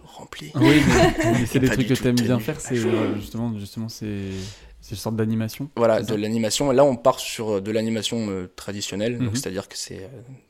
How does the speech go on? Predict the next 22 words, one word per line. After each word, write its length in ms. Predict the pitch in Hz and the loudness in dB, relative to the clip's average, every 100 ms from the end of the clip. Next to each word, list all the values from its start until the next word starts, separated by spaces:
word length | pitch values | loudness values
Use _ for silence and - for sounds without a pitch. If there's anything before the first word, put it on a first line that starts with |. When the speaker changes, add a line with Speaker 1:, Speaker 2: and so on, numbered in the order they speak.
| - | -20
Speaker 1:
de 80 | 135 | -16
l'image 640 | 95 92 95 104 104 98 | -12 -8 -6 -4 -4 -6
par 160 | - 92 | -10 -10
image, 420 | 95 95 123 117 | -8 -8 -8 -12
c'est-à-dire 260 | - - 95 | -14 -8 -6
Speaker 2:
Ouais. 60 | - | -6
Speaker 1:
que 120 | 92 | -8
je 120 | 92 | -8
viens, 340 | 92 95 98 | -8 -8 -6
euh, 60 | 90 | -6
répéter 440 | 98 95 98 101 | -8 -10 -10 -8
le 120 | 92 90 | -8 -10
dessin, 480 | 92 - 95 92 87 | -10 -10 -10 -10 -12
euh, 40 | - - _ - - _ _ - | -16 -20 _ -20 -20 _ _ -10
un 40 | |
nombre 260 | 95 98 98 | -8 -6 -6
de 80 | |
fois 420 | 95 - 107 101 95 | -8 -6 -2 -2 -2
qu'il 240 | - 92 | -8 -8
y 60 | 95 | -8
a 40 | |
d'images 460 | 95 98 98 95 | -6 -6 -6 -8